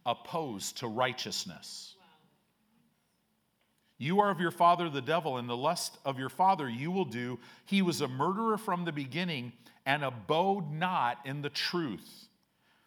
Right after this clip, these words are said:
because there is no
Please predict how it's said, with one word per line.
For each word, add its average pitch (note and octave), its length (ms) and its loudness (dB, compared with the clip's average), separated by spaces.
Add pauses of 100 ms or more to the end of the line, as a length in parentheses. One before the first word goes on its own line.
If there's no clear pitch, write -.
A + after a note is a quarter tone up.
(380)
because D3+ 600 0
there D3+ 380 0
is G3 400 0
no E3 400 -2